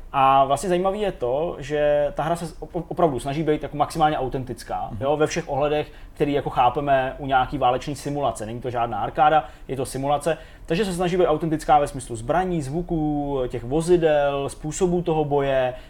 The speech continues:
Speaker 1: využívání moderních technologií a tak dále, a tak dále, a tak dále. Spoustu, spoustu věcí.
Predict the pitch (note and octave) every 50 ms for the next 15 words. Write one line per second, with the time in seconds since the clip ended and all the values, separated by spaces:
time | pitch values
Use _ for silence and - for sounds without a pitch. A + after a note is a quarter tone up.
0 | - - B2+ D3 E3 D3+ E3 E3 E3 D#3+ D#3 D#3 D3 C#3+ D3 C#3 C#3+ C3+ - C#3
1 | A#2 - C#3 C#3 C3 C3+ C3 B2+ - C#3+ C#3+ E3 D#3 D3 D3+ D3 D3 D3 D3 C#3+
2 | C#3 C#3+ C#3 C#3 C3+ C#3+ C3+ B2 A2+ A#2+ B2 - - D#3+ D#3+ D#3+ - F3 E3 -
3 | - - - C#3+ B2 - - D#3+ D3+ B2+ A#2+ - - A2+ G#2+